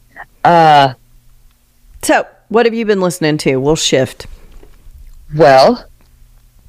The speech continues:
Speaker 1: I've been trying to find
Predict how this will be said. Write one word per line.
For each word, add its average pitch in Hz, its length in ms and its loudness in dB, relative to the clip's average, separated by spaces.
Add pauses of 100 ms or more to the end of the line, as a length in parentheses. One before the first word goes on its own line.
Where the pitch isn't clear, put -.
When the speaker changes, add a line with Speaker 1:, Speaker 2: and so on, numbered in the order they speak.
(440)
Speaker 1:
I've 160 240 0
been 143 180 0
trying 185 1000 0 (1300)
to 156 180 -6
find 143 800 -2